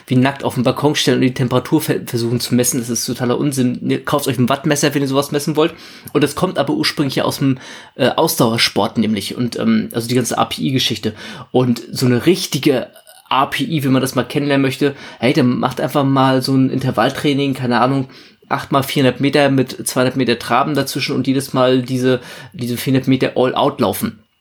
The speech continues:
So, und das Gefühl, was man da hat, wo man dann quasi ab dem vierten Intervall eigentlich schon nach Hause gehen möchte, aber man hat noch die Hälfte vor sich, das ist, ähm, eine andere Welt,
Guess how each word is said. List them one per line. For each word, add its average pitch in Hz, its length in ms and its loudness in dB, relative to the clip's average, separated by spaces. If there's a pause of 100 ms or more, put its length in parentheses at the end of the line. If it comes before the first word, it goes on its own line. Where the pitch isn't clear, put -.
(180)
So, 123 140 2
und 135 420 -2
das 156 200 2
Gefühl, 151 360 2
was 135 160 -2
man 123 140 2
da 131 200 2
hat, 143 280 -4
wo 127 80 -2
man 127 140 2
dann 123 80 0
quasi 127 400 0
ab 127 200 -2
dem 127 220 0 (240)
vierten 156 240 0
Intervall 131 280 2
eigentlich 127 180 0
schon 139 120 0
nach 120 100 2
Hause 143 240 2
gehen 123 120 4
möchte, 120 240 0
aber 113 100 -4
man 120 120 0
hat 147 120 -2
noch 135 100 -2
die 135 100 2
Hälfte 127 220 0
vor - 180 2
sich, 131 220 0 (840)
das 117 260 -8
ist, 123 220 -4
ähm, 110 480 -2 (560)
eine - 280 0
andere 135 300 2
Welt, 127 280 2